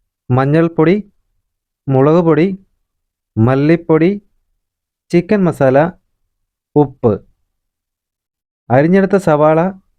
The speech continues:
ഇഞ്ചി, വെളുത്തുള്ളി, തക്കാളിക്ക, ആവശ്യത്തിന് കറിവേപ്പില. ചട്ടി ചൂടാകുമ്പോൾ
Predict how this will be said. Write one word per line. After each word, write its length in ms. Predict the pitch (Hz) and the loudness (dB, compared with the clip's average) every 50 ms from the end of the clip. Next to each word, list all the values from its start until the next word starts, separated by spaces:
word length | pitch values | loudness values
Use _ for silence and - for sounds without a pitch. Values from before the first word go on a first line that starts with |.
| _ _ _ _ _ _ _ _ - 120 131 | _ _ _ _ _ _ _ _ -4 0 0
ഇഞ്ചി, 360 | 135 139 143 147 139 160 185 196 190 - _ _ _ _ _ _ _ _ _ _ _ _ _ - 117 | 2 2 2 2 2 2 0 0 -2 -8 _ _ _ _ _ _ _ _ _ _ _ _ _ -2 0
വെളുത്തുള്ളി, 520 | 123 131 143 151 - 165 160 165 170 180 196 208 202 _ _ _ _ _ _ _ _ _ _ _ _ _ - 127 | 0 2 0 0 0 0 0 2 2 2 0 -2 -4 _ _ _ _ _ _ _ _ _ _ _ _ _ 0 0
തക്കാളിക്ക, 680 | 123 123 123 - 160 165 170 165 165 - 180 196 190 190 - _ _ _ _ _ _ _ _ _ _ _ - 110 117 131 | 0 0 0 0 2 2 2 0 0 0 0 0 0 -4 -10 _ _ _ _ _ _ _ _ _ _ _ -4 -2 0 0
ആവശ്യത്തിന് 520 | 143 147 139 - 170 170 - 190 214 226 226 - _ _ - | 0 -2 -2 -2 -2 0 0 0 0 -2 -4 -8 _ _ -2
കറിവേപ്പില. 440 | 147 135 135 135 131 123 123 113 90 - - _ _ _ _ _ _ _ _ _ _ _ _ _ _ _ _ _ _ _ _ _ _ _ _ _ _ _ _ _ _ _ _ _ - 151 | 0 0 2 2 0 0 -2 -4 -4 -6 -8 _ _ _ _ _ _ _ _ _ _ _ _ _ _ _ _ _ _ _ _ _ _ _ _ _ _ _ _ _ _ _ _ _ -4 -2
ചട്ടി 280 | 151 147 - - 226 220 202 | -2 -2 0 0 0 2 2
ചൂടാകുമ്പോൾ 500 | 190 170 151 151 151 147 139 139 147 160 | 4 4 4 4 4 2 2 0 -2 -2